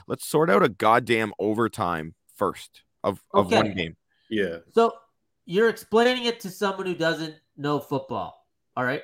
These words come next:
Speaker 2: All right. This team gets the ball. If they kick a field goal, it's not over.
Speaker 3: <laughs>
Speaker 2: The other team gets a try as well. Also, it's less time. It's only a ten-minute quarter.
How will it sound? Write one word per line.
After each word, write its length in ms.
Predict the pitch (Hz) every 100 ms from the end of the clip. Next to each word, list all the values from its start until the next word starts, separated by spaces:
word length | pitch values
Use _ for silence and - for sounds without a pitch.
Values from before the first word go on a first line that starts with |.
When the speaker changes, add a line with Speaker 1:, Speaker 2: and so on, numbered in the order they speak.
| -
Speaker 2:
All 140 | 170
right. 240 | 165 120 - _ _ _ -
This 200 | 190 208
team 260 | 240 214
gets 240 | 180 165 160
the 100 | 143
ball. 560 | 123 123 107 90 _ _ _ _ _
If 120 | 147
they 140 | 151 214
kick 240 | 214 233
a 80 | 156
field 340 | - 202 220
goal, 360 | 151 117 104 - _ _ _ _ -
it's 160 | 143 -
not 220 | 156 131
over. 340 | 139 104 85 _ _ _ _ -
Speaker 3:
<laughs> 240 | 117 - -
Speaker 2:
The 120 | 143
other 180 | 170 180
team 300 | - 151 120
gets 240 | 123 117
a 40 | 120
try 480 | - 127 113 104 104
as 160 | 120 107
well. 420 | 110 143 107 90 _ _ 143
Also, 560 | 180 196 147 113 101 - _ _ -
it's 200 | 139 143
less 300 | 170 202 -
time. 580 | - 170 190 202 113 110 -
It's 200 | 131 -
only 240 | 180 175
a 40 | 151
ten-minute 600 | - 175 165 160 143 - _
quarter. 540 | - 147 190 117 87